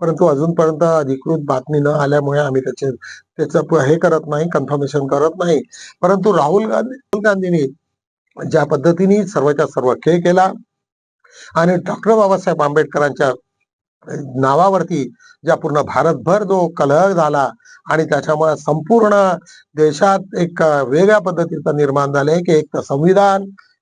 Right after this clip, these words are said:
आणि एक मनुस्मृती, दोन पैकी एक कोणाला तरी स-,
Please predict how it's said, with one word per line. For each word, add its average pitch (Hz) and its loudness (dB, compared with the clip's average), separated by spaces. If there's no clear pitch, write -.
आणि 165 4
एक 165 -2
मनुस्मृती, 143 -2
दोन 185 2
पैकी 185 2
एक 185 2
कोणाला 170 2
तरी 165 -2
स-, 135 0